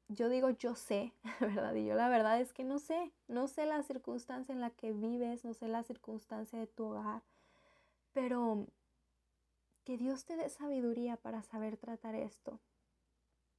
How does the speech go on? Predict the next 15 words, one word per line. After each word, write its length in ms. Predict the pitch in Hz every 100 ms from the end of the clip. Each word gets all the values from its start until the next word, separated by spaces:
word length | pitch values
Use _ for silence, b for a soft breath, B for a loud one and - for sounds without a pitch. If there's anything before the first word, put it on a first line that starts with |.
| _ _
de 200 | 269 240
la 140 | 233 220
mano 380 | 220 233 254
de 80 | 247
la 120 | 233
persona 440 | - 214 - 214 220
correcta 540 | - 220 - - 226
y, 260 | - 233 226 B B B B B B _
y 140 | 247
esa 200 | 247 285
persona 540 | - 269 - 247 254 247
correcta 480 | 233 226 220 -
es 100 | 226
tu 80 | -
esposo. 720 | 226 - _ 214 214 - -